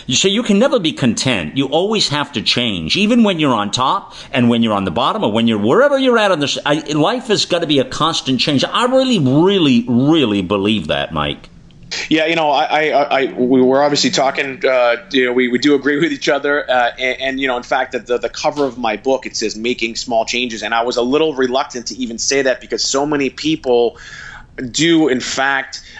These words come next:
Speaker 1: They hate
Speaker 2: uh,
Speaker 1: change.
Speaker 2: they, they hate change.
Speaker 1: I know.
Speaker 2: They, they, they, they, they don't wanna change. But, but the, one of the things that they don't realize is that they're always changing anyway, whether they like it or not. And this world is changing. So, yeah, when you look at company, I saw a great documentary about, um, Tower Records. I don't think I talk about this in the book. And,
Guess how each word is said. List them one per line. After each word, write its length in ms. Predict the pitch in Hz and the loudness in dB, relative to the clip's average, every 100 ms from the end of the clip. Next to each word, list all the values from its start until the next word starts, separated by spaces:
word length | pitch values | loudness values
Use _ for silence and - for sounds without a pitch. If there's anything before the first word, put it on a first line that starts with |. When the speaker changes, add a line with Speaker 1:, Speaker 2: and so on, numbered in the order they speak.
| - | -4
Speaker 1:
They 120 | 104 | -2
hate 240 | 123 123 | 0 -2
Speaker 2:
uh, 20 | 120 | 0
Speaker 1:
change. 420 | 120 113 - 117 | 0 0 -2 -4
Speaker 2:
they, 140 | 131 | -4
they 160 | 123 127 | -4 -6
hate 340 | - 156 170 | -6 -6 -4
change. 260 | - 165 160 | -4 -4 -4
Speaker 1:
I 160 | 170 | -4
know. 220 | 90 90 85 | -2 -2 -2
Speaker 2:
They, 140 | 127 | -4
they, 240 | 120 131 | -2 -4
they, 180 | 127 135 | -2 -4
they, 220 | 117 131 | -2 -4
they 160 | 131 127 | -2 0
don't 200 | 143 151 | 0 0
wanna 200 | 147 135 | 0 -2
change. 340 | - 151 139 | -2 -4 -6
But, 180 | 143 135 | -8 -8
but 160 | 135 135 | -6 -8
the, 100 | 147 - | -10 -16
one 300 | 120 127 165 | -20 -12 -8
of 60 | 214 | -6
the 80 | 190 | -4
things 160 | 180 | -4
that 80 | 151 | -2
they 80 | 143 | -2
don't 160 | 151 131 | -2 0
realize 340 | 156 160 135 | 0 0 -2
is 100 | 127 | -2
that 120 | 160 | -2
they're 180 | 294 330 | 0 0
always 360 | 185 208 175 - | 2 2 2 0
changing 440 | - 165 147 131 | -4 -4 -6 -4
anyway, 380 | 131 175 190 202 | -2 0 2 2
whether 200 | 170 147 | 2 2
they 160 | 135 131 | 0 0
like 300 | 127 165 185 | 0 0 -2
it 80 | 139 | -2
or 80 | |
not. 360 | 120 123 151 - | -2 -2 -2 -2
And 80 | 143 | -8
this 160 | 135 | -10
world 360 | 127 143 170 175 | -2 0 2 0
is 120 | 185 | -4
changing. 500 | - 185 196 202 208 - - - | -4 -4 -4 -6 -6 -12 -20 -4
So, 120 | 180 | 0
yeah, 280 | 180 180 147 | 2 2 0
when 120 | 151 | -4
you 120 | 190 | -4
look 220 | 196 202 180 | -2 0 -2
at 80 | |
company, 340 | - 165 147 135 | -2 -4 -2 -2
I 80 | 165 | -2
saw 220 | - 147 | 0 0
a 40 | |
great 220 | 120 139 | 0 -4
documentary 600 | 131 123 120 117 117 113 101 | 0 -2 -2 -4 -2 0 -2
about, 320 | 98 104 101 | -2 -4 -2
um, 260 | 101 92 - | -2 -4 -8
Tower 320 | - 117 117 | -6 -4 -2
Records. 340 | 104 104 92 92 | -2 -4 -4 -2
I 60 | |
don't 120 | 113 | -2
think 140 | 113 104 | -4 -6
I 60 | |
talk 220 | 95 98 95 | -2 -2 -2
about 180 | 95 | -6
this 140 | 92 92 | -8 -12
in 60 | |
the 60 | 92 | -8
book. 220 | 92 92 | -6 -6
And, 120 | 90 | -10